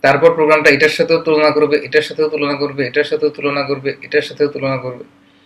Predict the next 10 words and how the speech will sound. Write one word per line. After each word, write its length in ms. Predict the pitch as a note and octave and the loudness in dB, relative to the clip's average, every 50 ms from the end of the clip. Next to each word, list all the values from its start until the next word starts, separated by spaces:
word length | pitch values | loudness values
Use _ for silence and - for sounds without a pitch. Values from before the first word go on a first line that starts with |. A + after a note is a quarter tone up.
| _ _ _ _ _ _ _ _ _ _ _ _ _ _ _ _ _ _ _ _ _ _ _ - - - | _ _ _ _ _ _ _ _ _ _ _ _ _ _ _ _ _ _ _ _ _ _ _ -20 -16 -6
করে 300 | - C#3+ C#3 D#3 F#3 - | -2 0 2 4 2 2
সব 280 | - - C3 B2+ B2+ - | 2 0 -2 -2 -2 0
কাজ 140 | - C3+ C3 | -2 -2 -2
শেষ 320 | - - - C#3+ C3+ - | -2 -2 -2 -2 -2 -2
করে 280 | - - D3+ D3+ E3+ B3 D4 - - _ _ - | -2 0 2 4 4 4 2 2 -8 _ _ -2
তারপর 320 | B2 A#2+ A#2 - - C3+ | -2 -2 -2 -2 -2 -2
এখানে 280 | C3+ C3 - C#3 - F#3+ | -2 -2 -2 -2 -2 -2
রিটার্ন 320 | C#3 B2+ B2 C#3 C3+ C3 | -2 0 0 0 0 0
জিরো 240 | A#2+ C3 C#3 C#3 D3 | -2 -4 -4 -6 -6
দিয়ে 220 | D3 - B3 D4 | -4 -4 -6 -8